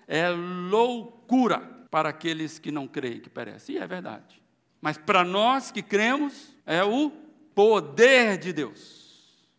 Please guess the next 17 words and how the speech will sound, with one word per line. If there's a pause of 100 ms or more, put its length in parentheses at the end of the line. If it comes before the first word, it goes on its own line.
(120)
Muitas
vezes
nós
queremos
só
o
poder
de
Deus
sem (220)
essa
loucura
da
entrega,
prova
da
fé,